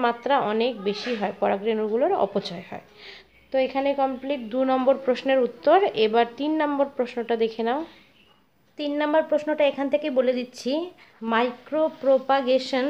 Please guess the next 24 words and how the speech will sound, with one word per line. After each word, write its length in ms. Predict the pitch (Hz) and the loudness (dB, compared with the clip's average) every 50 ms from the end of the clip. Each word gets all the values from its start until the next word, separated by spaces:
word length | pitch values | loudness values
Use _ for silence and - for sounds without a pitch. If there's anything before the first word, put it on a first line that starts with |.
| 294 294 | -2 0
পদ্ধতিতে 580 | - 214 208 202 247 220 240 240 - - 226 226 269 285 285 | 0 0 0 0 -6 -6 -6 -8 -6 -4 0 0 0 0 -2
পৃথকীকৃত 960 | - 247 247 233 - - 277 269 269 - 269 277 262 254 - 262 240 - - 269 269 262 294 330 330 320 - _ | -6 -8 -8 -6 -2 0 0 0 0 -2 -6 -6 -6 -8 -8 -10 -10 -6 0 2 2 2 2 0 -4 -8 -16 _
কোষ 400 | - 240 247 226 226 240 277 294 294 - | -2 2 2 4 4 4 2 2 0 -4
বা 140 | 220 220 240 | -4 -4 -4
কলার 480 | 240 - 247 226 220 214 214 214 226 247 247 - - | -2 0 0 0 0 2 0 0 -2 -2 -6 -8 -8
ছোট 220 | - 254 240 240 240 269 277 - - | -4 -4 -4 0 0 -2 -2 -2 -4
টুকরো 300 | 254 254 254 - 254 269 | -8 -8 -4 -2 0 0
থেকে 420 | 277 - - 254 247 247 - 208 175 175 - - - - - - _ _ _ | -2 0 -2 -2 -2 0 -2 -4 -4 -4 -8 -14 -20 -20 -20 -20 _ _ _
কিভাবে 520 | - - 269 262 240 240 262 269 254 262 302 330 311 262 254 | -12 -8 -8 -6 -4 -2 -2 -2 2 2 2 2 2 2 2
embroid 440 | 247 247 247 226 247 247 254 277 262 - - | 2 0 0 0 0 0 0 0 -2 -2 0
তৈরি 280 | 254 240 233 226 247 | 0 0 2 0 -2
হয় 320 | 262 226 240 240 247 294 370 392 392 - | -4 -2 -2 -2 0 0 -2 -4 -6 -6
তা 60 | 254 | -6
ব্যাখ্যা 360 | 220 190 175 170 - - 175 - - | -4 -2 -4 -4 -4 -8 -10 -8 -8
করো। 160 | - 135 139 - - _ _ _ _ - _ _ _ _ _ | -10 -12 -12 -16 -20 _ _ _ _ -20 _ _ _ _ _
তো 80 | 254 | -6
আমি 180 | 247 247 262 262 254 | -4 -4 -2 0 0
ওটাই 260 | 254 254 269 285 294 | 0 0 0 0 0
লিখেছি 480 | 247 254 247 - 262 254 254 - - 330 381 415 415 - - _ _ _ - 220 | 0 -4 -4 -4 -6 -6 -6 -8 -8 -8 -8 -8 -10 -16 -20 _ _ _ -16 -8
যে 80 | 208 240 | -6 -6
micropropagation 1120 | 226 226 220 226 226 226 - 254 262 254 254 240 226 196 220 226 233 240 233 233 - 262 254 247 254 | -4 -2 -2 -4 -4 -4 -2 -2 -2 -2 0 -2 -2 -2 -2 -2 0 -2 -2 -2 -4 -6 -6 -4 -4
পদ্ধতিতে 440 | 220 202 208 226 233 233 226 262 269 | -6 -4 -2 -2 -2 -2 0 -2 -4
পৃথকীকৃত 560 | 262 254 233 233 240 233 240 - 240 - - 247 254 262 254 - - - - - - _ _ _ | -2 -4 -4 -4 -4 -4 -4 -6 -8 -6 -4 -4 -4 -4 -6 -10 -18 -20 -20 -20 -20 _ _ _
কোষ 320 | - 254 247 240 254 254 | -2 0 2 2 0 -2